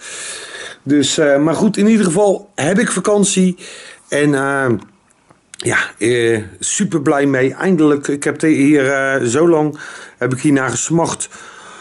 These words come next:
eh, om, eh, lekker vakantie te nemen. Want ik was nogal aardig moe, was ik ook. En ik, eh, zat er eigenlijk een beetje doorheen eigenlijk. Ik was het eigenlijk zat eigenlijk. En, eh,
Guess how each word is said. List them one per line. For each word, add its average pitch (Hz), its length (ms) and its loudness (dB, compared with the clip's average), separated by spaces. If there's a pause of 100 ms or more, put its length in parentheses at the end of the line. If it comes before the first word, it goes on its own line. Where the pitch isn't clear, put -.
(680)
eh, 139 320 0
om, 151 220 2
eh, 143 60 2
lekker 147 220 0
vakantie 156 420 -2
te 143 100 -2
nemen. 139 320 2
Want 131 160 -2
ik 135 100 -2
was 131 160 0
nogal 120 280 2
aardig 120 280 -2
moe, 127 460 2
was 123 320 -2
ik 120 140 -6
ook. 127 400 -2 (100)
En 123 220 -2
ik, 120 180 -4
eh, 120 200 0 (160)
zat 170 280 -4
er 165 60 0
eigenlijk 156 200 0
een 151 180 -2
beetje 147 160 0
doorheen 131 400 2
eigenlijk. 151 380 0
Ik 131 100 -12
was 135 160 -2
het - 100 -8
eigenlijk 139 300 -2
zat - 360 -4
eigenlijk. 131 540 -2 (1600)
En, 131 280 2
eh, 120 300 0